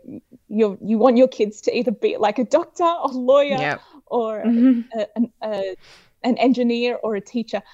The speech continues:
Speaker 1: So, you know, my, my sister ended up going into special education teaching, and, uh, and my brother is a, is an engineer. So I
Speaker 2: Mm.
Speaker 1: think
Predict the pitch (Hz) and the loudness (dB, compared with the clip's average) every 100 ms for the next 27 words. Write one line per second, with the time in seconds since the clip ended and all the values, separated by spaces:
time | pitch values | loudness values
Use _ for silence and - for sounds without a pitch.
0 | - - - 226 208 214 _ - 220 202 | -20 -20 -2 0 0 -6 _ -2 -2 -2
1 | 202 - 208 196 196 - 240 - 220 196 | -8 -6 -4 -4 -4 -2 -2 0 -2 -2
2 | 202 208 202 - - 208 202 196 - 202 | -4 -2 -2 -4 -8 -8 -6 -8 -6 -6
3 | 190 - - 208 196 180 - - - 208 | -6 -8 -2 0 0 0 -4 -2 -2 0
4 | 202 196 - 202 - 202 196 202 - - | -2 -4 -6 -8 -4 -6 -4 -4 -6 -4
5 | 226 370 - _ _ _ _ 208 202 196 | -2 -2 -4 _ _ _ _ -2 0 2
6 | 190 - - _ _ _ _ _ _ 196 | 0 -4 -14 _ _ _ _ _ _ -2
7 | 196 196 190 - 202 196 185 196 196 185 | 0 -2 -4 2 2 4 0 2 2 2
8 | 190 190 190 180 175 - - - 202 196 | 2 2 0 0 0 -2 -10 -4 0 0
9 | 165 190 190 196 202 170 - 214 190 190 | 2 2 2 2 2 0 0 2 4 2
10 | 196 _ _ 180 160 247 247 | -2 _ _ -4 4 4 4